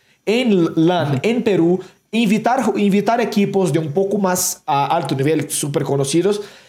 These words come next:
Speaker 1: y hacer un mega evento, un evento súper chévere. Por ejemplo, el evento de la
Speaker 2: Ujú.
Speaker 1: uesg Latam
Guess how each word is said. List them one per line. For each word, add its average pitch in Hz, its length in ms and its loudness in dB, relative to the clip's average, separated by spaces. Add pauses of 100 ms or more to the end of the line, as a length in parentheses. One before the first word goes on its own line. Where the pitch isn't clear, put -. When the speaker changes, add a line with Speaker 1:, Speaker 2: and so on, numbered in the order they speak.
(120)
Speaker 1:
y 214 60 0
hacer 254 180 0
un 233 80 0
mega 262 240 2
evento, 240 420 0
un 175 260 0
evento 214 260 -2
súper 202 280 -4
chévere. 156 400 0 (300)
Por 208 80 2
ejemplo, 208 200 0
el 196 160 2
evento 202 280 0
de 233 120 0
la 147 120 4
Speaker 2:
Ujú. 139 80 4
Speaker 1:
uesg 196 200 2
Latam 190 460 0